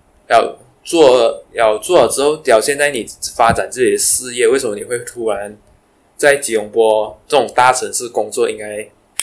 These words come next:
还不错吧？对整个马-，全部马来西亚人说，大家都会向往的大城市去发展，为什么你会突然辞-，辞-，辞职，要跑回来做自己想要做的事业、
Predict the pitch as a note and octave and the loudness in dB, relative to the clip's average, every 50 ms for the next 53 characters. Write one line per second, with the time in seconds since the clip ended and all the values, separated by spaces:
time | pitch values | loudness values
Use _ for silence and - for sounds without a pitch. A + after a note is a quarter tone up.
0 | - - _ - - A2 - A2 G#2+ - - C#3 B2+ A#2 - G#2+ G#2 A2 - B2+ | -12 -12 _ -6 -6 -6 -4 -6 -6 -4 0 2 2 4 4 2 0 0 -2 -2
1 | B2 B2+ B2+ C3 B2+ - _ - - - _ - A#2 G#2 - B2 - G#2 G#2+ G2+ | -2 -2 -2 -4 -6 -12 _ -20 -20 -14 _ -2 -2 0 0 -4 -4 -2 -4 -4
2 | - - - _ _ - - B2 G#2+ - B2 C3 A#2+ G#2 G2 G2+ G2+ G#2 A#2 A#2 | -4 -6 -10 _ _ -8 -4 -4 -4 -4 -6 -6 -6 -4 -4 -6 -6 -6 -6 -6
3 | A2+ G#2 G2+ - - G2+ G2+ - A2+ A#2+ A2 A2 G#2 G#2+ G#2+ A#2 A2+ - - G#2 | -6 -6 -6 -6 -6 -6 -2 0 0 0 0 0 -2 -2 -4 -4 -4 -4 -4 -6
4 | G2+ G#2 G2+ G2 G2+ G#2+ - - A#2 A#2 A2+ - G#2+ G2 - - A2+ A2+ G#2 A2+ | -6 -8 -12 -16 -18 -18 -8 -4 -4 -2 -2 -4 -8 -10 -12 -12 -12 -12 -14 -14
5 | A2+ G#2 - G#2+ G#2 G2+ G#2+ G#2+ A2+ B2+ B2+ A#2+ G#2+ G#2 G#2+ G2+ - - - A#2+ | -14 -8 -6 -6 -6 -6 -8 -6 -6 -6 -6 -6 -8 -10 -12 -14 -16 -10 -8 -8
6 | A#2+ A#2+ F#2+ _ _ _ - _ _ _ _ _ _ _ _ _ _ - D#3 C#3 | -8 -8 -8 _ _ _ -20 _ _ _ _ _ _ _ _ _ _ -2 2 4
7 | C3 A2+ A2 G#2+ - - A2 G2+ - - - A2+ G#2+ G#2+ G2 - - _ _ _ | 4 4 4 2 -2 -4 -4 -4 -4 -4 -4 -4 -6 -8 -8 -10 -12 _ _ _
8 | _ - - - G#2+ G#2+ G#2 - - G#2+ G#2+ G#2+ G#2 G2+ G2 G2 - _ - - | _ -4 -4 -4 -4 -8 -12 -12 -10 -8 -6 -6 -6 -8 -8 -12 -16 _ -12 -6
9 | A2+ G#2 G#2 G#2 G#2 F#2+ G2 - - B2 A#2 A#2 A#2 - A2+ - A2 G2+ G#2 G2+ | -6 -6 -6 -6 -8 -8 -8 -4 -4 -4 -4 -4 -6 -10 -12 -12 -12 -12 -12 -12
10 | G#2 - A#2+ G#2 G#2+ A2+ A2+ A#2 A#2 B2 A#2 A2+ G#2+ G2+ G2+ G2+ - - - A#2 | -12 -12 -12 -10 -12 -12 -14 -14 -12 -10 -8 -8 -8 -8 -6 -4 -4 -4 -4 -6
11 | A2+ A2 A2 A2 G#2+ - - | -10 -14 -8 -6 -6 -6 -6